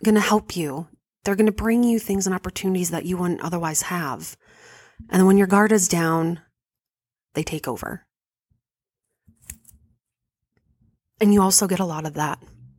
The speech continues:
I have experienced this many times. And these are the people, and pay really close attention. I, I know a lot of you, if not all of you listening,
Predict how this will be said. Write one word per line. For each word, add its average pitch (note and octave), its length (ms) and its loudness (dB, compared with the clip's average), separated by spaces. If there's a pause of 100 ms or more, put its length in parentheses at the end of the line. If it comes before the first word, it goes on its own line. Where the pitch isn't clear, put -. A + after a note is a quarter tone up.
(220)
I F3 200 6
have F#3 300 2
experienced F3+ 920 -2
this E3 320 -2
many F3 560 0
times. D#3+ 640 -6 (760)
And F3 240 4
these C#4+ 300 6
are A#3+ 140 2
the F#3 80 -4
people, - 560 -10 (1500)
and F3+ 160 2
pay A3+ 320 4
really G#3 320 4
close A#3+ 260 -2
attention. E3 600 -2
I, D#3+ 120 -6 (120)
I E3+ 40 -2
know G3 400 6
a E3+ 60 4
lot F#3+ 500 4
of D#3+ 200 0
you, D3 180 -2
if D#3 140 -4
not F3 200 4
all F3 240 2
of D#3+ 140 -2
you D#3 180 -2
listening, D#3 600 -2